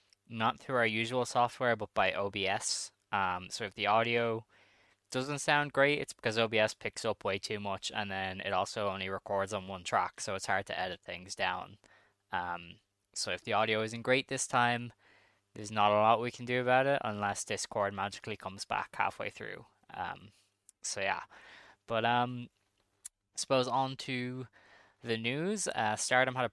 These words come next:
press conference last week, uh, the day after we recorded, I think. <laughs> They had a press conference,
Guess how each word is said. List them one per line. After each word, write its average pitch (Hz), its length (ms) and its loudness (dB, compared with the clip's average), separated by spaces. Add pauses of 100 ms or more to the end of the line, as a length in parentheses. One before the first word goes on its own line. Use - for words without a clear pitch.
press - 320 0
conference 127 600 -2 (100)
last 117 540 -2
week, - 360 -6
uh, 104 220 4
the 104 100 -10
day 156 200 8
after 160 280 8
we 151 60 0
recorded, 139 560 2
I 135 140 0
think. 151 480 -2
<laughs> - 260 2
They 131 140 -10
had 120 180 4
a 117 40 -4
press 120 260 -2
conference, 120 560 -4